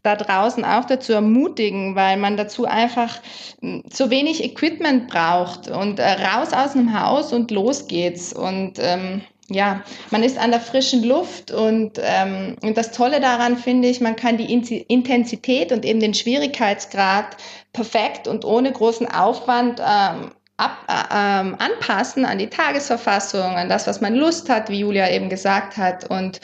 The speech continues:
was ich auch so cool finde, dass, ähm, dass du einfach in relativ kurzer Zeit die Möglichkeit hast, viel zu tun.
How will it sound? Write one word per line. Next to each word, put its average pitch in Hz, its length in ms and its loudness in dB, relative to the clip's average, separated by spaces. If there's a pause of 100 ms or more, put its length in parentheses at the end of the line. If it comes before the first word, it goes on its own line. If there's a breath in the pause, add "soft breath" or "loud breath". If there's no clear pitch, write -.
(520 loud breath)
was 214 160 2
ich 311 180 2
auch 277 120 2
so 262 280 -2
cool 320 180 4
finde, 285 540 2
dass, 226 500 0
ähm, 214 420 0 (300 loud breath)
dass 240 140 0
du - 100 2
einfach 269 240 0
in 262 120 2
relativ 302 600 2
kurzer 320 560 2
Zeit 240 760 0
die 262 80 2
Möglichkeit 262 800 2
hast, 254 320 -2
viel 269 240 -4
zu 240 180 -8
tun. 233 500 0